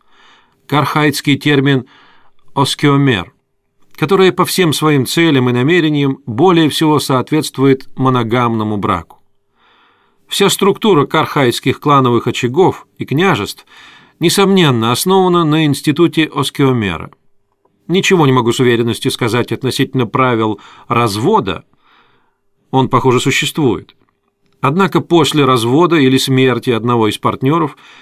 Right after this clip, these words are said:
не допускается заключение нового союза.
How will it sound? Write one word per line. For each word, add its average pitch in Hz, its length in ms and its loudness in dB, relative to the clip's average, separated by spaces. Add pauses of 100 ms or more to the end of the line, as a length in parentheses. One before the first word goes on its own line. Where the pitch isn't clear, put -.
(160)
не 180 160 0
допускается 156 760 0
заключение 127 580 0
нового 120 400 0
союза. 90 500 -6